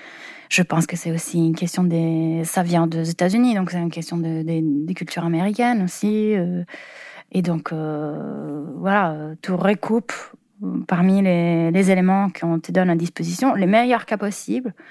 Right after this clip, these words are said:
Et parfois, euh, ils ont aussi une projection de ce que c'est, euh, la qualité, euh, réelle du produit. Par exemple, euh, ça m'est arrivé, euh, de, de travailler, euh,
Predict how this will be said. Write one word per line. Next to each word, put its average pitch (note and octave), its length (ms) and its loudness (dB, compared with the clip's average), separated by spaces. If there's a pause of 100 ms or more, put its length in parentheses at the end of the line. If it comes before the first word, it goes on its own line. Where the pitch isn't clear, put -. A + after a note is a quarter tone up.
(600)
Et E3+ 320 0
parfois, B3 520 2
euh, F3+ 460 -4 (100)
ils G#3 240 2
ont A3 180 6
aussi A#3 420 2
une G#3 180 2
projection A3+ 560 2
de G#3+ 120 2
ce F#3+ 100 -4
que G#3 140 -4
c'est, G#3+ 300 2
euh, F#3 240 4
la F3+ 300 -2 (240)
qualité, G#3 540 2
euh, F3 720 2
réelle F#3 600 2
du F#3+ 100 -4
produit. G#3 400 -2
Par D3 160 -10
exemple, F3 460 -2
euh, E3+ 300 2 (360)
ça - 160 0
m'est F3 120 6
arrivé, F3+ 400 4
euh, F3+ 520 -2 (480)
de, F3 800 0
de F#3 100 2
travailler, G3+ 680 4
euh, F#3 760 0